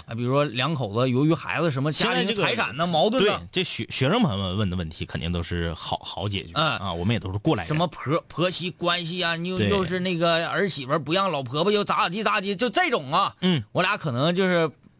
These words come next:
Speaker 1: 嗯，解释不是很明白，为啥呢？因为俺俩这个各自的这个家庭啊，婆媳关系都非常融洽。
Speaker 2: 嗯。嗯。
Speaker 1: 啊，就没有这方面的经历，
Speaker 2: 嗯。
Speaker 1: 可能解释不透。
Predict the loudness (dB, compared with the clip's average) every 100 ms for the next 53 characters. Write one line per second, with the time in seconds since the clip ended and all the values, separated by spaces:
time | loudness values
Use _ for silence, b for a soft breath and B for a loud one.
0 | _ -20 -20 _ -6 -4 0 0 0 0
1 | 2 2 0 -2 -2 -2 -2 -2 -2 -4
2 | -8 -4 0 2 0 -2 -2 -2 -2 -4
3 | -4 -2 2 0 2 0 2 2 0 0
4 | 0 -2 -2 -2 0 0 2 2 2 2
5 | 2 0 0 2 2 0 -2 0 -2 0
6 | 2 4 4 2 2 0 B -4 2 4
7 | 4 2 2 2 4 2 2 2 4 2
8 | 0 0 2 2 -2 -2 0 0 0 0